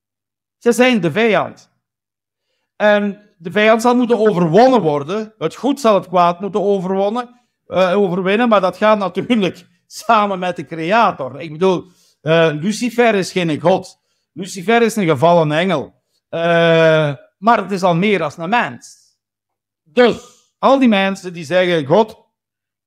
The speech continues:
dat hoeft niet meer. Ja, dan zegt God gewoon: "Ja, maar goed, doe het maar zonder mij." En zo krijgt de Lucifer wat meer vrij spel. En dat is de reden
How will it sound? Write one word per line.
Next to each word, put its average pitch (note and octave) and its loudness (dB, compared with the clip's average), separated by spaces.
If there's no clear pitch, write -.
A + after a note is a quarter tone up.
dat D#3+ 2
hoeft F3 -8
niet A3 -6
meer. A3 -2
Ja, F3+ -6
dan E3+ -2
zegt D#3+ -6
God F3 -4
gewoon: E3 -4
"Ja, E3 -2
maar D3 -4
goed, G#3+ -10
doe F#3+ -12
het E3 -10
maar B2+ -8
zonder A2+ -4
mij." A#2 -4
En D3+ -4
zo G3 2
krijgt G#3 -4
de C#3+ -10
Lucifer D#3 -4
wat E3 -6
meer C3+ -2
vrij A2+ -2
spel. - -4
En F#3 -4
dat B3 2
is A#3 0
de F#3 -2
reden G3 -2